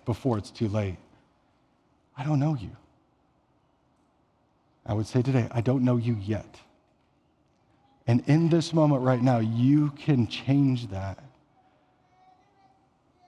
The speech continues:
by surrendering yourself to Christ and moving from being a fan,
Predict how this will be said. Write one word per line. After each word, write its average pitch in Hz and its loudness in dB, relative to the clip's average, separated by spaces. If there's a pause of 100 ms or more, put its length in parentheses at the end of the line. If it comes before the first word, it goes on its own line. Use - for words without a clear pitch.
(140)
by 117 0
surrendering 135 2
yourself 117 0
to 101 -8
Christ - -8 (840)
and 113 2
moving 123 2
from 120 0
being 117 2
a - -4
fan, 139 0